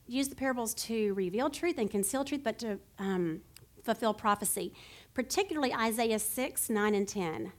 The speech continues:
And that should be a reference there that you've noticed in some of those verses. We're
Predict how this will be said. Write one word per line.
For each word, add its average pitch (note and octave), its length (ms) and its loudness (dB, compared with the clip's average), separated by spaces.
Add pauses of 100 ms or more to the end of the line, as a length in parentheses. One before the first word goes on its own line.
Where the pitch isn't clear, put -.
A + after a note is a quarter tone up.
(160)
And G3+ 120 -4
that G#3+ 120 -2
should A#3 180 -2
be G#3 100 0
a F3+ 60 2
reference F#3+ 420 0
there G3 180 -6
that F#3 200 -6
you've F#3+ 120 -4
noticed F3+ 380 -2
in F3+ 80 -2
some F3 140 -2
of E3+ 80 -2
those E3+ 140 -4
verses. F3 480 -6 (640)
We're A3+ 160 0